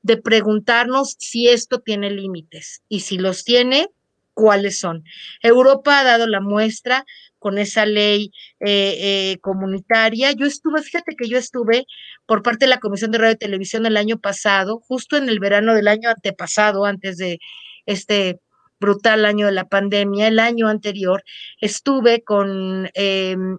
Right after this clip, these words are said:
Laura Rojas, quien después en ese momento presidía la Comisión de Radio y Televisión. Estuvimos en Inglaterra y en Alemania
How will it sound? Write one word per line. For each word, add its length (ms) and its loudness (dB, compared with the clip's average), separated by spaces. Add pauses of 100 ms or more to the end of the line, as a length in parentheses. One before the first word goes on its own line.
Laura 500 2
Rojas, 640 2
quien 380 -6
después 500 -4
en 140 -2
ese 160 -4
momento 260 -2
presidía 640 -2
la 180 0
Comisión 400 -6
de 60 0
Radio 140 2
y 40 -12
Televisión. 520 -2 (500)
Estuvimos 560 2
en 100 2
Inglaterra 420 2
y 80 4
en 120 2
Alemania 720 -2